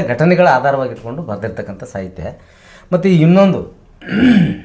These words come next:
ನೂರಾರು ಹಾವುಗಳು, ಊರೆಲ್ಲ ನೋವುಗಳು, ಸಂಪಿಗೆಯ ಮರದಲ್ಲಿ ಸಾವಿನಾಟ, ಕೊಂಬೆ ಕೊಂಬೆಯ ಕೆಳಗೆ ಮಶದ ಕತ್ತಿಯ ಸಾಲು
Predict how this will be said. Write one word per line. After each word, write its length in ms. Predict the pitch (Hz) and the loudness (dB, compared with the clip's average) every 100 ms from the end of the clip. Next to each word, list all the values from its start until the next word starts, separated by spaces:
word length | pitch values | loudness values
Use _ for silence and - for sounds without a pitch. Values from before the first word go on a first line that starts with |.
| - _ - - _ - _ _ _ _ _ - - - | -20 _ -20 -20 _ -20 _ _ _ _ _ -20 -20 -6
ನೂರಾರು 460 | 131 170 196 220 | 4 6 8 8
ಹಾವುಗಳು, 500 | 202 190 190 175 180 | 8 6 4 4 2
ಊರೆಲ್ಲ 440 | 170 143 160 165 175 | 0 2 2 6 6
ನೋವುಗಳು, 640 | 160 151 139 135 104 - - _ - | 4 2 0 -4 -6 -10 -20 _ -4
ಸಂಪಿಗೆಯ 600 | 147 175 180 180 185 180 | 0 2 2 4 6 6
ಮರದಲ್ಲಿ 480 | 156 151 143 156 | 6 4 2 0
ಸಾವಿನಾಟ, 580 | 147 131 123 127 120 107 82 110 156 - - _ - - - - _ - - - - - - _ _ _ - - | 0 0 0 0 -4 -4 -8 -10 -14 -20 -20 _ -20 -20 -20 -20 _ -20 -20 -20 -20 -20 -20 _ _ _ -20 -6
ಕೊಂಬೆ 380 | 139 165 202 220 | 0 4 6 6
ಕೊಂಬೆಯ 540 | 214 185 208 214 214 | 6 4 8 8 8
ಕೆಳಗೆ 340 | 208 190 196 | 6 4 4
ಮಶದ 400 | 196 151 - 196 202 | 4 2 2 2 2
ಕತ್ತಿಯ 460 | 208 190 - 185 | 0 -2 2 4
ಸಾಲು 500 | 170 165 147 101 - | 4 4 2 0 -10